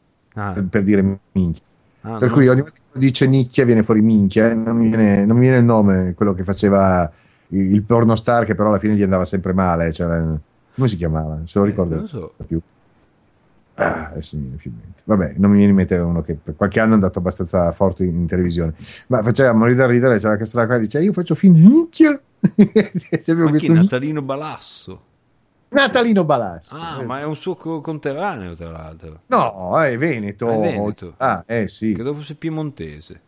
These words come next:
Speaker 2: No, no, no,
Speaker 1: Ma sì,
Speaker 2: Natalino
Speaker 1: guardi, sopra Rubicone per me sono tutti uguali.
Speaker 2: Tutti uguali, <laughs> cioè, come i cinesi, tutti uguali. <laughs> Eh, certo.
Speaker 1: Sì, tra l'altro non dimentichiamo che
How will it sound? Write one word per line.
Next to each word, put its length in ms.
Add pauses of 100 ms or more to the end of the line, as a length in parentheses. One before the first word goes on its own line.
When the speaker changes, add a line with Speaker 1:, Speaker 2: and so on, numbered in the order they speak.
(120)
Speaker 2:
No, 200
no, 140
no, 240
Speaker 1:
Ma 60
sì, 180
Speaker 2:
Natalino 20
Speaker 1:
guardi, 560
sopra 400
Rubicone 640
per 100
me 160
sono 160
tutti 220
uguali. 520
Speaker 2:
Tutti 220 (300)
uguali, 520
<laughs> 220 (280)
cioè, 300
come 200
i 40
cinesi, 560
tutti 200
uguali. 440
<laughs> 80 (680)
Eh, 120
certo. 320 (760)
Speaker 1:
Sì, 160
tra 120
l'altro 480
non 240
dimentichiamo 640
che 320